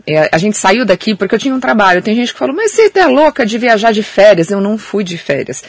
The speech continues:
Eu tirei férias da T V e aproveitei esse período pra viajar a trabalho,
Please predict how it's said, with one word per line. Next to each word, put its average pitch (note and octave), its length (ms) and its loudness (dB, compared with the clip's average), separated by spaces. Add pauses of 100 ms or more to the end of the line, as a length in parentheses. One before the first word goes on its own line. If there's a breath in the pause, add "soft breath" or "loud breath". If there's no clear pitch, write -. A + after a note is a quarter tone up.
Eu D#3+ 80 -4
tirei G#3+ 460 4
férias F3+ 360 0
da D#3+ 100 -6
T D#3+ 100 -10
V D3+ 300 -8 (380 loud breath)
e - 40 -4
aproveitei E3 400 -6
esse E3+ 120 -8
período E3+ 300 -6
pra - 140 -6
viajar F3+ 320 -4
a F3 40 -4
trabalho, F#3+ 400 -2